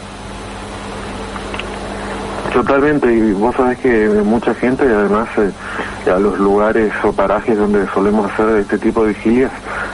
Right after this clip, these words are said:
realmente se sorprenden con, con lo que se puede observar, ¿no? Porque uno muchas veces enfrascado en el, en el trajín de la ciudad, en, en pleno tránsito, no se,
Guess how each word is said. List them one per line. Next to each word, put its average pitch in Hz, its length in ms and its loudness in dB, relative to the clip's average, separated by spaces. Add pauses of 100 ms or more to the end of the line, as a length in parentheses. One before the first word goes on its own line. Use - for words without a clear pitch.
realmente 226 380 2
se - 140 0
sorprenden 135 520 2
con, 101 200 2
con 107 180 2
lo 107 100 2
que 98 120 0
se 107 100 0
puede 135 200 2
observar, 131 420 0
¿no? 131 100 2
Porque 117 320 2 (540)
uno 120 380 4
muchas 113 260 2 (160)
veces 110 360 4 (120)
enfrascado 107 760 0 (100)
en 101 60 2
el, 95 240 4 (380)
en 104 100 4
el 104 100 2
trajín 123 380 0
de 123 120 4
la 104 80 2
ciudad, 113 420 2
en, 98 340 2
en 95 120 2
pleno 113 340 2
tránsito, 117 580 0
no 107 140 0
se, 101 180 0